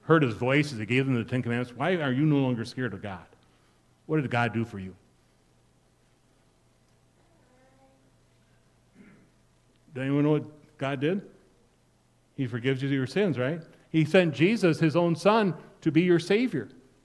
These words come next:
So we are not afraid of God anymore because he brings us to his heaven when he forgives us our sins. We have faith in him.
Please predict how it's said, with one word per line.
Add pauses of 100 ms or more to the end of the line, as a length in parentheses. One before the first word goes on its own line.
(360)
So
we
are
not
afraid
of
God
anymore
because
he
brings
us (180)
to
his
heaven (340)
when
he
forgives
us
our
sins.
We
have
faith
in
him.